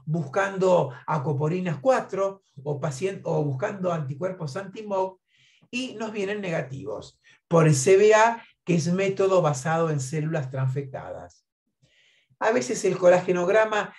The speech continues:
nos ayuda, los anticuerpos antinucleares,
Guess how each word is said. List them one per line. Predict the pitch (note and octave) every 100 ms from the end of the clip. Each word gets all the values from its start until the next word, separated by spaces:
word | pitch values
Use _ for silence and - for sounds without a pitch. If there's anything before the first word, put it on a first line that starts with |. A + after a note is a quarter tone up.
| - -
nos | D#3+ C3+
ayuda, | E3 D#3+ G#3 G#3+ G#3+ G3+ - _
los | D3 C3+
anticuerpos | E3+ D3 - F#3+ F#3+ F3 C#3
antinucleares, | F3+ D#3 D3+ D#3 B3+ C4 G#3 G3+ -